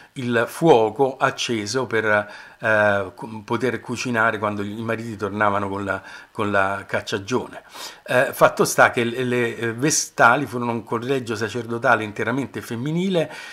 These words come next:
eh, e fondamentale in tutta la storia di Roma. Pensate, erano così importanti che se un condannato a morte,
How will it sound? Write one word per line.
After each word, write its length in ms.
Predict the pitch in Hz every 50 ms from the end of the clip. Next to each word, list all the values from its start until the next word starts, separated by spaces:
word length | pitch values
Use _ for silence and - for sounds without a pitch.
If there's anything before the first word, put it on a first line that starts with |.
| - - - -
eh, 640 | - 127 123 120 120 117 113 113 110 104 107 117 117
e 160 | - 165 139
fondamentale 960 | 123 - - - 180 185 180 180 170 160 156 165 160 156 - 190 190 180 165 143
in 260 | 131 123 - _ -
tutta 460 | - 202 208 208 - _ - 180 165
la 120 | 156 139
storia 440 | 123 - - - 156 151 143 139 135
di 100 | 131 127
Roma. 380 | 120 123 120 107 98 98 98 101
Pensate, 360 | 101 117 131 131 - 143 120
erano 200 | 110 113 120 127
così 180 | 131 135 135 180
importanti 760 | 170 170 - 143 120 - - 170 165 170 156 - - 123 - - - - - - - _
che 100 | - 131
se 140 | - -
un 100 | 143 127
condannato 600 | 123 - 147 139 139 139 135 139 147 160 147 143
a 40 | 143
morte, 560 | 139 143 143 131 123 107 - - - 110 98